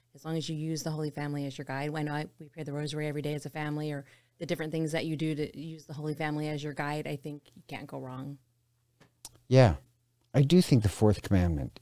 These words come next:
Speaker 2: is about, I, I don't wanna say nuclear family, but I do think it's about the family. That's the cell of the body.
Speaker 1: Yeah.
Speaker 2: Um, the family starts to fall apart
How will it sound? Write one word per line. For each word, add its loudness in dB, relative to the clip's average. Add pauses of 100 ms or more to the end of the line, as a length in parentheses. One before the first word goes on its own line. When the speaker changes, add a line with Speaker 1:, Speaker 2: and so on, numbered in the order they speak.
Speaker 2:
is 4
about, 0 (440)
I, 6
I 8
don't 10
wanna 10
say 4
nuclear 6
family, 6
but 0 (460)
I 2
do 4
think 6
it's 4
about 4
the -8
family. -2
That's 0
the 4
cell 8
of 6
the 2
body. -4 (440)
Speaker 1:
Yeah. -20 (280)
Speaker 2:
Um, 2
the -20
family 8
starts 6
to 0
fall 4
apart 4